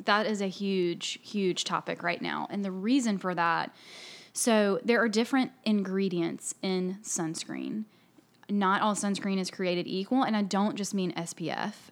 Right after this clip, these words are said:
I mean ingredients, S P F, what are the carriers? Is it an oil? Is it a cream?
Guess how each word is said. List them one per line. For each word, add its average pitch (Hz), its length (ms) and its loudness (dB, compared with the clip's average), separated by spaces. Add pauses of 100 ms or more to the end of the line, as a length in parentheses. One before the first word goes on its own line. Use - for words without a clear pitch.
I 185 100 -2
mean 180 360 0
ingredients, 226 960 0 (400)
S 214 260 2
P 214 200 2
F, 196 420 2
what 196 300 0
are 185 200 0
the 160 420 -4
carriers? 202 760 2
Is 170 140 -4
it 156 80 -6
an 151 180 -4
oil? 214 360 2
Is 180 120 -4
it 175 80 -6
a 151 60 -10
cream? 214 680 2